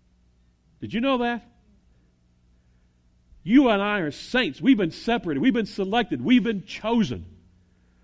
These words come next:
"I don't feel like one." Well, <laughs> praise God, He doesn't do it like we feel.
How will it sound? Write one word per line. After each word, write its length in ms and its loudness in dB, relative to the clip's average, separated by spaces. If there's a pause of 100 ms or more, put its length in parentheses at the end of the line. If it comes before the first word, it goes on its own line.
(200)
"I 100 -8
don't 140 -6
feel 160 -4
like 260 -6
one." 240 -8 (320)
Well, 80 -10
<laughs> 40 -12
praise 360 -2
God, 300 -2 (200)
He 80 -2
doesn't 220 0
do 80 0
it 60 -2
like 160 -6
we 80 -8
feel. 280 -12